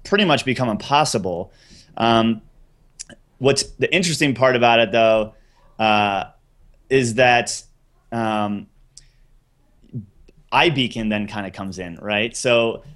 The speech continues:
iBeacon uses something completely different, which is low energy Bluetooth to enable, you know, iBeacon to our apps. So, uh, you could now, iBeacon doesn't have the same exact quote unquote goal as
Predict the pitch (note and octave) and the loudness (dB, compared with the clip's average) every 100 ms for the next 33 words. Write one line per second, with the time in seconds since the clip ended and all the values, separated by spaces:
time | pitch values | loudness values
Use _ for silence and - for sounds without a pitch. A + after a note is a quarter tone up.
0 | - C3+ D3 D3 C3 C3 B2 C3 B2 A2+ | -2 0 2 -2 -4 -4 -6 -8 -8 -8
1 | A2+ A#2 A#2 D3 C#3+ C3+ A#2 A2+ G#2+ B2+ | -8 -6 -4 -2 -4 -6 -8 -10 -6 -4
2 | B2+ B2 A2+ A2+ A2 B2 D3+ D3+ A#2+ A#2 | -2 -4 -6 -8 -6 -4 -4 -2 0 0
3 | E3+ - A#2+ A#2 A#2 A#2 A2+ A2 G#2+ - | -2 -6 -4 -2 0 0 0 0 -4 -8
4 | A#2+ A2 G#2 - A#2+ A#2+ A#2+ B2 A2+ G#2 | -2 -2 -2 0 0 0 -4 -4 -2 -2
5 | - C3 A2+ F2+ - - - C3 A#2+ A2+ | 0 0 0 -2 -10 -12 -6 0 0 -2
6 | - _ - - - A#2 A#2 A2 - C3 | -6 _ -20 -18 -4 0 2 0 -4 -6
7 | D3 - C3 C3 C3 B2+ B2 A#2 - _ | -6 -4 -6 -2 0 0 0 -2 -8 _
8 | _ _ - - - - D3+ D#3+ E3 C#3+ | _ _ -20 -20 -8 -2 0 0 -2 -2
9 | C#3+ C3+ C3+ A#2+ G2+ A#2 - C3 C3+ C#3 | -2 -2 -4 -4 -6 -8 -6 -6 -6 -6
10 | A#2 B2 B2 - - - _ _ _ _ | -6 -2 -2 -4 -10 -18 _ _ _ _
11 | _ _ _ _ _ _ _ _ _ _ | _ _ _ _ _ _ _ _ _ _
12 | _ C3 B2 B2 B2 G#2+ G2 A#2 A#2+ C3+ | _ -8 -8 -6 -6 -6 -6 -2 0 0
13 | E3+ - A2+ A#2 A2+ G#2+ | -2 0 2 2 0 -4